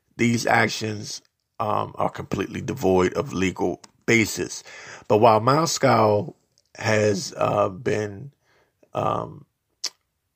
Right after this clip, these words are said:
criticizing the Trump administration for killing Soleimani, uh, so far it has been remarkab-, uh, remarkably silent in saying what Russia will do about it.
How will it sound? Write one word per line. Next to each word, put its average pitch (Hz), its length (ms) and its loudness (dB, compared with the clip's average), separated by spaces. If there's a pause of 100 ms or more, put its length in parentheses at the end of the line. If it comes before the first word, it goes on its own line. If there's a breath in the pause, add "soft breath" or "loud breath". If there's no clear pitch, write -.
(180)
criticizing 120 640 2
the 95 80 -4
Trump - 280 -2
administration 104 800 -2
for - 160 -8
killing 107 320 -2
Soleimani, 110 800 -2 (1000 soft breath)
uh, 98 220 4
so 156 260 4
far 139 500 4
it 127 180 0
has 104 280 -2
been 110 260 -2
remarkab-, 107 800 -4
uh, 92 140 2
remarkably 107 880 0 (400 soft breath)
silent 127 640 -2 (220)
in 101 80 -6
saying 104 400 -2
what 110 200 2
Russia 104 400 2
will 110 580 2 (320)
do 95 200 0
about 120 360 4
it. - 160 -2